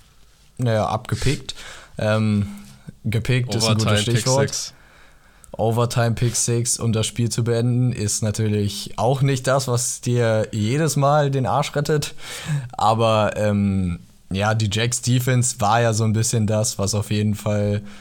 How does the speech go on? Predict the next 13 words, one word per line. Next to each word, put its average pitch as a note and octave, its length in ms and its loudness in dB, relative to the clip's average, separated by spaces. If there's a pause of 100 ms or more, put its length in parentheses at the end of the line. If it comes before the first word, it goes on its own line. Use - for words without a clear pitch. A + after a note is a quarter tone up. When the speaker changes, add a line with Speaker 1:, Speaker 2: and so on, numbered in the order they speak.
(240)
Speaker 1:
in G#2 140 -2
den G#2 120 2
letzten G#2 480 -2
Wochen G#2 300 0
immer, A2+ 340 0
immer G2+ 540 0 (140)
schlechter A2 460 -2
geworden G2+ 400 0
ist, G#2+ 200 0
auch G2+ 220 -2
wenn G#2+ 180 2
die G#2+ 160 -2
Offense A2+ 600 -2